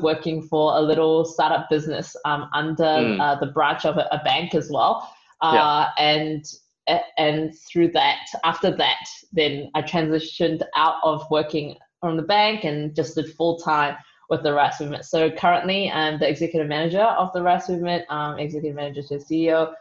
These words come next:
Speaker 1: uh, looking after all of, uh, yeah, their projects there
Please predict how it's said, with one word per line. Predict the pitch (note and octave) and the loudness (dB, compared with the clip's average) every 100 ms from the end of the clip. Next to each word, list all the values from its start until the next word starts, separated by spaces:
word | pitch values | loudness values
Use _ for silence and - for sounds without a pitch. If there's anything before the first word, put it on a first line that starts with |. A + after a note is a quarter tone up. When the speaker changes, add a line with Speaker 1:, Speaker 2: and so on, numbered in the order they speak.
| _ - | _ -4
Speaker 1:
uh, | D3+ | -2
looking | D3 D#3 D#3 | -2 -4 -8
after | D3 D3+ C#3+ | -10 -6 -4
all | D3 D3+ | 0 0
of, | D3 D3+ - | -2 -6 -8
uh, | D#3 C#3+ D3 F#3 | -6 -4 -6 -6
yeah, | G#3+ A#3+ F3 | -2 0 0
their | C#3 | -2
projects | C#3 C#3+ C#3 - - | -2 -6 -4 -10 -4
there | C3+ C#3 A#2+ | 0 0 -2